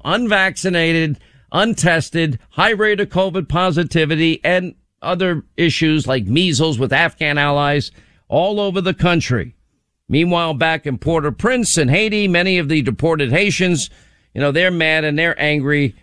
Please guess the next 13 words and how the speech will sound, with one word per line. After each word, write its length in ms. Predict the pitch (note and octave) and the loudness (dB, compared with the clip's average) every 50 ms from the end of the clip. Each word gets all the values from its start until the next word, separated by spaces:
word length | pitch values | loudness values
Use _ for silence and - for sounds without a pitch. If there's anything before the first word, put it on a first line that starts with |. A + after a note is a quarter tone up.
| _ _ _ | _ _ _
You 140 | - C3+ | -4 -2
know, 140 | C#3 D3 C#3+ | 0 0 0
the 100 | B2+ B2+ | 0 -2
few 320 | F#2+ - - E3 G3+ G3 F3 | -4 -4 -2 0 0 2 2
that 160 | E3 D3 - - | 0 0 0 0
actually 360 | C#3+ C#3+ D3+ - - D3+ D3+ | 0 0 0 -2 -2 -2 0
did 260 | C3+ C3+ F#3 F#3+ D#3+ | 0 2 0 0 0
get 440 | E3 D#3+ C#3+ - - G#2 G#2+ - - | -2 -4 -4 -4 -8 -12 -16 -8 -6
deported, 500 | - C3 G2+ - D#3 D#3+ D#3+ E3 E3+ D#3 | -6 -6 -4 -2 -2 -2 0 -2 -2 -4
which 180 | C#3+ D#3+ - D3 | -4 -4 -2 -2
were 100 | D#3+ D#3 | -2 -2
very 320 | C3+ D#3 E3+ F3 F3 F3+ | 0 0 2 2 0 0
little. 400 | F3 G3 G#3 G3+ F3 B2+ F2 - | 0 0 0 0 0 -2 -4 -6